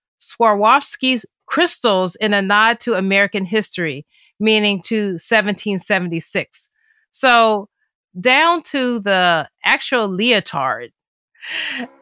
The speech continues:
and so I found this actually by accident when I was looking up the statement made by the German women's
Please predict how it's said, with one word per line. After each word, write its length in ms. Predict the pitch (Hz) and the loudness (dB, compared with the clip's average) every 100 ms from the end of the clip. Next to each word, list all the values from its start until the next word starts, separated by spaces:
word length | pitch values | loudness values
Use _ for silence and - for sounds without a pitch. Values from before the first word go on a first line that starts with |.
| - | -2
and 300 | 254 262 269 | 2 4 2
so 600 | - 285 269 262 254 240 - - _ _ _ - | 0 4 6 6 4 2 -4 -20 _ _ _ 0
I 140 | 277 | 2
found 440 | - 311 339 392 320 | 2 4 4 4 2
this 220 | 254 - | 0 0
actually 360 | 208 220 220 220 | 2 2 2 -2
by 200 | 180 175 | 0 0
accident 580 | 170 226 - 196 175 165 | 2 0 0 -2 -2 -2
when 120 | 185 | 0
I 80 | 180 | 0
was 160 | 190 | 0
looking 380 | 185 214 220 190 | -2 -2 -2 2
up 180 | 190 185 - | 2 0 0
the 400 | 175 170 160 - _ _ - | 2 4 2 -4 _ _ -12
statement 540 | - - 226 175 175 | -4 0 0 0 -4
made 220 | 185 185 180 | 0 0 2
by 220 | 175 175 | 2 2
the 180 | 175 160 - | -2 -6 -2
German 560 | 214 254 226 185 170 _ - | 2 4 2 2 0 _ -6
women's 800 | 180 254 269 202 180 - - | 2 4 4 2 0 -4 -8